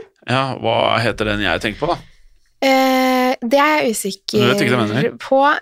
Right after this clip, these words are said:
Speaker 2: Ja, men er det en av den derre, er det med hun fra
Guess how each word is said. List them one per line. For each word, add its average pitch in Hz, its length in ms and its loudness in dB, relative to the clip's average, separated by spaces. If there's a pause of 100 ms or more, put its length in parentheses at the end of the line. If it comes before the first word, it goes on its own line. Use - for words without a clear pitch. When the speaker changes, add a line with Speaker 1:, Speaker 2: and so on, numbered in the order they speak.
Speaker 2:
Ja, 277 240 2
men 302 220 -2
er 247 240 2
det 254 300 2
en 240 180 0
av 247 140 0
den 240 280 0
derre, 214 540 0 (2000)
er 262 120 4
det 240 120 2
med 254 140 0
hun 226 180 0
fra 220 720 2